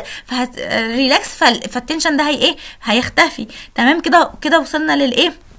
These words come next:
كده خلصنا ال-، ال-، اللي هو الليمبس كلها. احنا وصلنا للجلوتياي والايه؟ والهيب اهو. هنطلع بقى فوق شويه هنلاقي الايه؟ هنلاقي الابدومين. فانا هخليها تعمل ايه؟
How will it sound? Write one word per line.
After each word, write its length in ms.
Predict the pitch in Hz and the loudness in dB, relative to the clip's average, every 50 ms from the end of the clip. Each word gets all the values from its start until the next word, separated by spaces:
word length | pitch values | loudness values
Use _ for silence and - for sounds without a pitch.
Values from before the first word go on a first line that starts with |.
| - - - - - | -20 -20 -12 -6 0
كده 120 | 285 320 | 0 2
خلصنا 420 | - 330 294 302 359 370 - 427 440 - - | 4 4 2 2 2 2 4 4 4 4 4
ال-، 580 | 240 233 226 226 220 233 226 220 220 220 220 214 - - - - - - - - - | 0 -2 -2 -2 -2 -2 -2 0 -2 -2 -4 -4 -6 -10 -12 -12 -12 -12 -8 -2 2
ال-، 220 | 240 240 240 233 - | 2 4 4 2 2
اللي 140 | 254 254 311 | 2 6 8
هو 80 | 359 349 | 8 8
الليمبس 340 | 320 370 349 302 370 - | 8 6 4 2 2 0
كلها. 380 | - - 269 254 254 233 240 226 | 0 2 2 2 4 4 2 2
احنا 260 | 214 - - 214 214 | 0 -4 -6 -4 -4
وصلنا 260 | 220 220 285 285 294 | -4 -2 -2 0 2
للجلوتياي 640 | 285 269 247 233 208 220 220 240 233 240 277 320 381 381 | 2 2 0 0 -2 -2 -4 -4 -4 0 2 2 2 2
والايه؟ 360 | 320 302 240 - 262 339 - - - - - - - - | 2 0 0 2 0 0 0 -4 -12 -20 -20 -16 -6 -2
والهيب 280 | 277 285 294 381 392 339 | 0 2 4 4 4 6
اهو. 220 | 330 330 320 320 - - - - - - | 6 4 4 2 -2 -10 -18 -10 -4 -2
هنطلع 320 | 277 359 381 - 453 370 | 0 0 4 6 6 8
بقى 180 | 370 349 339 370 | 8 8 8 6
فوق 140 | - 370 | 6 2
شويه 420 | 370 - 359 349 381 403 403 339 311 | 0 2 2 4 4 4 2 2 2
هنلاقي 240 | 285 294 320 370 370 | 2 4 4 4 4
الايه؟ 300 | 294 269 330 349 294 269 | 4 4 2 0 0 0
هنلاقي 220 | 269 302 330 349 | 2 2 2 4
الابدومين. 460 | - - 339 240 208 233 220 196 196 - - - - - - | 6 6 6 6 4 2 -2 -2 -4 -8 -12 -16 -16 -4 -2
فانا 240 | - 311 330 330 320 | 0 2 2 2 0
هخليها 400 | - 285 262 269 269 339 349 339 | 2 2 2 2 4 2 2 4
تعمل 380 | 359 359 349 349 359 339 - - - | 4 4 4 4 0 -2 -4 -4 -2
ايه؟ 220 | - 269 302 294 | 0 0 0 0